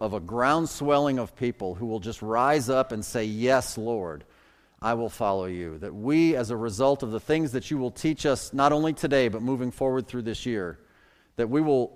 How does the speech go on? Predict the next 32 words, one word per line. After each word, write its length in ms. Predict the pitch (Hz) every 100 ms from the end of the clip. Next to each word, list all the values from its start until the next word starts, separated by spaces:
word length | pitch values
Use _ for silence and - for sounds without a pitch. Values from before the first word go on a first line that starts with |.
| 104
respond 760 | 117 - - 147 147 123 101 101
in 80 |
humility 800 | 101 - 120 139 151 135 113 101
and, 260 | 95 107 101
and, 360 | 104 98 92 -
and 180 | 101 92
sacrifice 960 | - 143 143 - 123 - 101 95 -
and 160 | 95 101
selflessness 880 | - 143 156 - 117 - 104 90 -
and, 280 | 117 113 98
above 320 | 98 113 107
all, 160 | 104
faith 540 | 98 - 104 82 - _ _ _ _ _ _ -
to 100 | 120
your 200 | 110 113
word. 240 | 104 92
So 140 | - 143
I 80 | 180
pray 300 | - 180 147
that 180 | 127
your 80 | 139
Holy 200 | 135 135
Spirit 260 | 120 127 110
would 100 | 101
be 120 | 107
our 100 | 98
teacher. 360 | - 104 - 87
I 120 | 143
pray 500 | - - 143 147 139
that 200 | 113 -
you 60 | 117
would 220 | 107